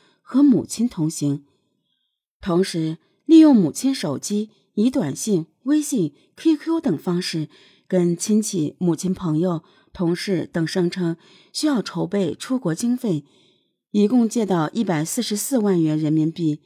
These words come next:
甚至把之前父亲去世后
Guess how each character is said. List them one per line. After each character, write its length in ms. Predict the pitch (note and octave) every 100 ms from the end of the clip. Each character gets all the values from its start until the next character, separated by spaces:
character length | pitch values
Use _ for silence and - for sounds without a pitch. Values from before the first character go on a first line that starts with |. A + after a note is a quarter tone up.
| _ _ _ _ _ _ _
甚 260 | - A#3+ G3+
至 240 | F#3 E3
把 200 | E3 E3+
之 180 | D#3+ G#3
前 260 | - F3+ F3
父 140 | A3
亲 180 | G3+ E3
去 160 | -
世 160 | F#3+ G3+
后 320 | F#3 F3+ D#3